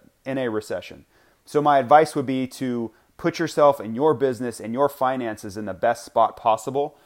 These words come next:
And I think that Fast Foundry and Robert Carrico and crew can really help you do that.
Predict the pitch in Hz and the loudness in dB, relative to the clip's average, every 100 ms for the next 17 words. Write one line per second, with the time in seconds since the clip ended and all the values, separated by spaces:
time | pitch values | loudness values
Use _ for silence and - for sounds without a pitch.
0 | _ _ - 113 113 139 120 117 - 131 | _ _ -6 -2 -2 -4 -2 -4 2 4
1 | 123 - 127 123 120 120 110 117 110 - | 4 0 -2 0 -2 -2 2 2 2 -2
2 | 120 117 - 117 107 107 - 113 107 104 | -2 -2 0 -2 -2 -6 -8 -4 -2 -4
3 | _ _ _ - 113 110 104 101 98 98 | _ _ _ -12 -4 -2 -2 -2 -4 -6
4 | 85 98 92 85 78 | -12 -10 -8 -8 -10